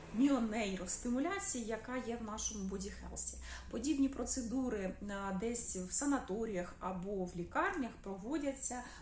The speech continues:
монохромно, тобто вони проводяться на одну якусь частину тіла. Тим самим, а, відпрацьовуючи, а, саме цю частину тіла і, а,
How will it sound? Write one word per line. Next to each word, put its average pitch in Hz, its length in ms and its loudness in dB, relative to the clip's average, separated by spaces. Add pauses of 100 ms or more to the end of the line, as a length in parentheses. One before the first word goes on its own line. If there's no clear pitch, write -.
монохромно, 208 720 -2
тобто 349 280 0
вони 269 200 4
проводяться 247 720 -2
на 233 260 -2
одну 220 380 0
якусь 262 420 0
частину - 540 -2
тіла. 160 400 0 (600)
Тим 269 220 6
самим, 330 580 4
а, 202 300 0 (120)
відпрацьовуючи, 240 1200 0
а, 196 200 -2
саме 254 400 4
цю 208 240 -2
частину 339 540 0
тіла 359 460 4 (340)
і, 285 440 4 (140)
а, 226 360 4